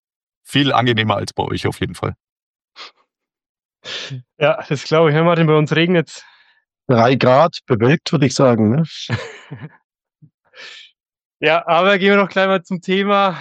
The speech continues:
Speaker 2: Super Bowl. Es war ja doch ein spannendes Super Bowl.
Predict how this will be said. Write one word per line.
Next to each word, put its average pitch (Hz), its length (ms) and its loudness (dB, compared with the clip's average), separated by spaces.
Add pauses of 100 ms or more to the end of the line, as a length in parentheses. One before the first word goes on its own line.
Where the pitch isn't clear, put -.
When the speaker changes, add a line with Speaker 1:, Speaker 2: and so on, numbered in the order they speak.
(120)
Speaker 2:
Super 202 340 -2
Bowl. 147 560 0 (160)
Es - 200 -20
war 143 200 0
ja 170 160 2
doch 175 360 0
ein 165 340 2 (720)
spannendes 180 880 -2
Super 202 300 -2
Bowl. 214 500 2